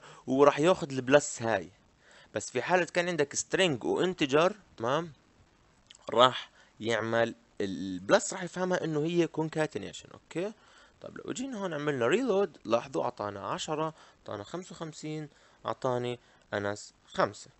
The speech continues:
تمام؟ اوكي. فلهيك هيك درسنا خلص، يعني الاوبريشن بنا شرحته بشكل منيح و-، واعطيت يعني كثير اشياء عنه، وفي كمان اشياء لسه ما اعطيتها اللي هي مثلا الاند، الاور،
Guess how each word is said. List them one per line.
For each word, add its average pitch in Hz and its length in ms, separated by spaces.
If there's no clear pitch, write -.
تمام؟ 175 400
اوكي. - 340
فلهيك 147 800
هيك 151 100
درسنا 135 400
خلص، 139 540
يعني 117 220
الاوبريشن 117 800
بنا 120 280
شرحته 120 380
بشكل 113 500
منيح 139 600
و-، 98 1080
واعطيت 113 500
يعني 104 300
كثير - 280
اشياء 127 300
عنه، 127 440
وفي 196 200
كمان 185 280
اشياء 170 320
لسه 165 200
ما 185 100
اعطيتها 170 320
اللي 143 140
هي 156 120
مثلا 143 240
الاند، 147 520
الاور، 143 540